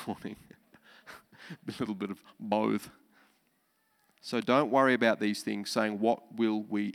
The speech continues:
eat? What will we drink? What will we wear?"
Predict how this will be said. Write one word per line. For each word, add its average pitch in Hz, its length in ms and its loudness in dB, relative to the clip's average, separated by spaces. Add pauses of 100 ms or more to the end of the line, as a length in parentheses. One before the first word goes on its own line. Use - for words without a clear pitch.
eat? 101 320 -6
What 117 340 0
will 117 300 2
we 107 340 -2 (460)
drink? - 640 -8 (180)
What 135 420 4
will 131 260 4
we 127 200 4
wear?" 120 540 2